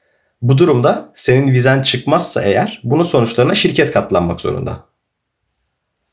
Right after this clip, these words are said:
Bu ne demek? Eğer ki ben vize işlemleri içinde senden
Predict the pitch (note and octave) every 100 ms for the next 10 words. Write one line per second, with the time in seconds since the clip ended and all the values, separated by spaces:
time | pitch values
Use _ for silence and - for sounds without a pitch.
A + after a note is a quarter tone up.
0 | _ _ C3+ D#3 A#2 B2+ G3+ - B2+ C3
1 | D3+ - D3+ - - B2 B2 C3 B2+ C#3
2 | D3 - - B2 B2+ B2 C3 C#3+ - A2
3 | - A2+ A2+ A2